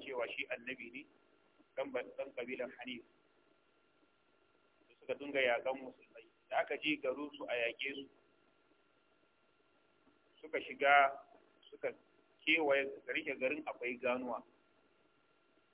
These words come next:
Suka kulle kofar ganuwa. Wasu ka rinka harbin musulmai da majaujawa.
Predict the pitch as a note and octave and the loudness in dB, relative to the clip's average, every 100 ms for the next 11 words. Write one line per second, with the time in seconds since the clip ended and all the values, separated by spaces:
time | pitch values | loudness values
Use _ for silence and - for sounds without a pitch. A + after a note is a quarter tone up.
0 | - D3 C#3 - E3+ F3 D3+ D3+ D3+ D3 | -18 -6 -6 -2 0 4 4 4 0 -2
1 | - B2+ B2 B2 - _ _ _ _ _ | 0 -2 -2 -8 -14 _ _ _ _ _
2 | _ _ _ _ _ _ - D3+ - D3 | _ _ _ _ _ _ -4 -4 0 0
3 | D#3+ E3 D3+ - D3+ D3+ D3 C3 - - | 2 2 0 4 2 2 -4 -4 -12 -14
4 | B2+ C#3+ C#3+ A#2+ A#2 B2+ C3 C3 B2 | -18 -14 -12 -12 -12 -18 -6 -2 0